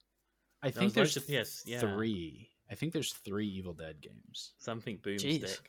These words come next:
Speaker 2: I remember that I played that
Speaker 1: <laughs>
Speaker 2: one.
Speaker 1: Yeah, there's a third person shooter.
Speaker 2: It's a P S one
Speaker 1: I
Speaker 2: one. I remember.
Speaker 1: Uh-huh.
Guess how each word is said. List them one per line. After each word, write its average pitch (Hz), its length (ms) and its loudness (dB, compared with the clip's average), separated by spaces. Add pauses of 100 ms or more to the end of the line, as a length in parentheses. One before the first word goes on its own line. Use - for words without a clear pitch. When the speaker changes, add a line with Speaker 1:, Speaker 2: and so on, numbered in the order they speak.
(260)
Speaker 2:
I 104 40 -12
remember 98 240 -10
that - 100 -14
I 104 60 -12
played 101 280 -8
that 95 120 -8
Speaker 1:
<laughs> 104 60 -4
Speaker 2:
one. 107 120 -2
Speaker 1:
Yeah, 98 220 2
there's 104 240 2
a 107 80 2
third 120 340 4
person 104 800 0 (420)
shooter. 95 720 -2 (420)
Speaker 2:
It's - 100 -10
a 113 60 -6
P 131 140 0
S 92 160 0
one 107 160 0
Speaker 1:
I 104 40 -6
Speaker 2:
one. 107 240 -6 (540)
I 101 60 -16
remember. 101 280 0
Speaker 1:
Uh-huh. 95 160 0